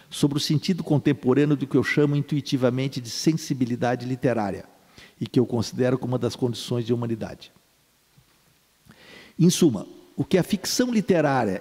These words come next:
entendida como um modo muito particular de percepção, reconhecimento e representação das coisas da vida e do mundo,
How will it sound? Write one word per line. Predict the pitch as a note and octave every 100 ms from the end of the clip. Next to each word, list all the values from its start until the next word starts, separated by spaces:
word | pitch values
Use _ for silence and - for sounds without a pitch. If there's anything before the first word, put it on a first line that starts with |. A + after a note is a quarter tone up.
| -
entendida | D3+ D3 D#3 C#3 G#3 F#3+
como | - E3+ D3
um |
modo | C#3 D3+ D3+ C#3
muito | D3+ F#3+ F#3
particular | E3 D#3+ C#3+ - - A#2+ C#3+ D3
de | C3+
percepção, | C#3 G#2+ C3+ - - D3+ D#3+
reconhecimento | C#3+ - B2+ B2 - B2 C#3+ C#3
e |
representação | C3 C#3 B2+ A#2+ A#2 A2 - C3+
das | A#2+ A2+
coisas | - C3 A2+
da | A2
vida | G#2 C#3 C3+
e |
do | B2+
mundo, | A#2+ B2+ B2+ F2